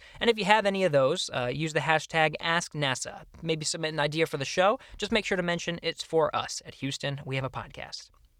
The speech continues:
This episode was recorded on May twenty-seventh, twenty twenty-one. Thanks to Alex Perryman, Pat Ryan, Nora Moran, Belinda Polito, Jennifer Hernandez, Abel Morelos, and Veronica Sile.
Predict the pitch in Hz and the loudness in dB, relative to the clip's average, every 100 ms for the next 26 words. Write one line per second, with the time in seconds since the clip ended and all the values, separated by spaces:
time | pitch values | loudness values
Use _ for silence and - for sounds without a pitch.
0 | _ 151 147 160 156 160 147 151 143 - | _ -2 2 2 4 0 2 -2 0 2
1 | 170 170 139 139 196 - 196 190 170 165 | 4 4 2 2 0 0 -2 0 0 0
2 | 165 _ - 139 165 - 170 156 117 - | -4 _ -2 0 0 -2 -4 -2 -6 -8
3 | - - - - - 233 - - 220 208 | -20 -20 -20 -12 -2 -2 2 4 4 2
4 | - 196 202 226 262 - 120 123 120 147 | 4 4 4 -2 -4 0 2 2 0 0
5 | 214 _ - 131 117 113 156 190 165 131 | -6 _ -4 -2 0 0 0 0 -2 -2
6 | 123 123 120 127 185 196 160 156 151 123 | 0 -2 -2 -2 0 0 0 -2 -2 -4
7 | 123 170 185 185 175 - 208 214 185 175 | -2 -2 2 2 2 2 2 4 4 4
8 | 180 175 170 - 220 220 220 - 175 160 | 6 4 2 0 2 4 2 0 2 4
9 | 151 151 160 - - - | 0 -2 -6 -6 -10 -12